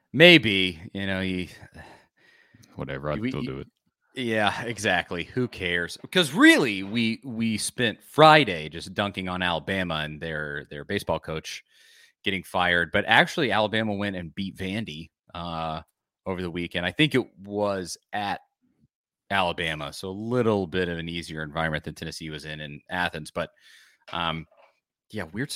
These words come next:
Speaker 2: Yeah, I
Speaker 1: situation
Speaker 2: think
Speaker 1: there.
Speaker 2: Mississippi State was the only team that did not win at home. Was that right?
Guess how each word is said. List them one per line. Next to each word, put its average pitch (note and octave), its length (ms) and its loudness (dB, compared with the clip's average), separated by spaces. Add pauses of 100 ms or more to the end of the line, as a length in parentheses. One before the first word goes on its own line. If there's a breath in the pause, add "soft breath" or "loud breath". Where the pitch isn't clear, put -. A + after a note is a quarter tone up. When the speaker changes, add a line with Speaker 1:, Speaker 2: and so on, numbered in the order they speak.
Speaker 2:
Yeah, - 60 4
I - 20 4
Speaker 1:
situation B2 60 -2
Speaker 2:
think A#3 140 4
Speaker 1:
there. C#4 40 6
Speaker 2:
Mississippi C#3+ 520 6
State E3 380 6
was F#2 160 2
the F#2 140 0
only G2 680 4 (460)
team A#2 440 0
that D2 160 -4
did D#2+ 120 -6
not E2 340 -4
win G#2 200 0
at G2 140 -4 (840)
home. D3 280 -2
Was A#2+ 140 -2
that D#3 180 -2
right? F#3+ 320 -6